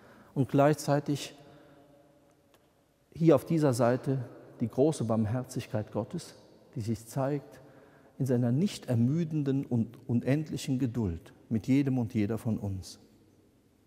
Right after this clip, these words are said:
Aber wir sollten beides sehen. Wir sollten aus diesem Dazwischen, das ist immer etwas Ungemütliches, dazwischen zu stehen, wir sollten uns nicht schnell auf eine Seite schlagen. Es gibt im Moment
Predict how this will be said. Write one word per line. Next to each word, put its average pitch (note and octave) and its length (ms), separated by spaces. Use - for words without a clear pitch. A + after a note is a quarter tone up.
Aber A#2+ 240
wir B2 80
sollten C3+ 420
beides C#3+ 500
sehen. C#3+ 300
Wir C#3 100
sollten G3+ 440
aus D3+ 160
diesem D#3+ 280
Dazwischen, F3 800
das C3+ 140
ist D3+ 140
immer F#3 140
etwas C3 240
Ungemütliches, F#3 880
dazwischen E3+ 480
zu - 140
stehen, F3+ 480
wir D#3 80
sollten F3+ 260
uns - 160
nicht G#3+ 240
schnell D3 300
auf C3 100
eine C3+ 280
Seite A#2 340
schlagen. A#2 280
Es C3 120
gibt G#3 180
im E3+ 100
Moment D#3+ 360